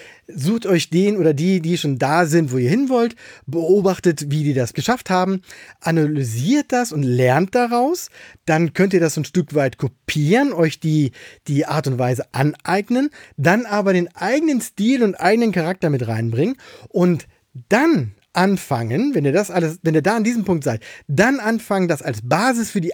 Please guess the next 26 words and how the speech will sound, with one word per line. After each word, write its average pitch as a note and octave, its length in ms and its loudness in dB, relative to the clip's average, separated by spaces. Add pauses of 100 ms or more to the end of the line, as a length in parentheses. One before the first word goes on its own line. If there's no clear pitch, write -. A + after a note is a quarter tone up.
eigene C4 380 0
Kreativität F#3 800 0
zu G3+ 80 -2
nutzen, F3 320 0 (300)
um F3 160 2
so D#3 80 2
ein E3 100 0 (140)
eigenes A#3 600 2
Ding F#3 240 2
draus A2+ 300 -6
zu - 80 -6
machen, C3+ 280 -4 (260)
was D#3 200 -2
dann D#3+ 240 2
wirklich, F#3 400 2 (260)
wirklich E3+ 460 0
mit D#3 260 -2
euch G#3+ 340 2
zu D#3 140 -2
tun C3+ 300 -4
hat E3 220 -2
und C3 160 -8
vielleicht D#3 320 0
auch C#3+ 160 -6 (120)
euer G3 300 4
Wiedererkennungsmerkmal A#2 1600 -2